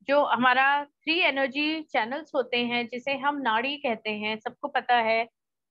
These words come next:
ईडा, पिंगला, सुषुम्ना ना-, नाड़ीज जो होती हैं, वो हमारी जो नाड़ीज हैं,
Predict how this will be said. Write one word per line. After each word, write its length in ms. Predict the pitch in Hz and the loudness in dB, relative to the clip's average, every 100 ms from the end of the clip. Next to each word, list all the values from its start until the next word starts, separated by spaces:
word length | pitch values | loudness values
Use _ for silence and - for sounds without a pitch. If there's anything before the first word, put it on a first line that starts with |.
| - | -4
ईडा, 360 | 262 262 277 285 | 0 2 2 0
पिंगला, 460 | 254 254 254 269 | -6 -4 0 0
सुषुम्ना 560 | 277 - 247 - 240 226 | -2 -6 -6 -4 -2 0
ना-, 220 | 233 196 | 0 0
नाड़ीज 440 | 185 190 220 240 | 0 0 -2 -6
जो 160 | 254 226 | -2 -2
होती 380 | 214 - 208 202 | -2 -6 -8 -6
हैं, 220 | 202 247 _ _ _ - | -6 -8 _ _ _ 0
वो 140 | 269 320 | 2 4
हमारी 440 | 302 262 233 247 | 4 4 4 2
जो 120 | 262 | -2
नाड़ीज 500 | 262 220 240 311 320 240 | 2 2 2 -2 -2 -2
हैं, 220 | 160 | -2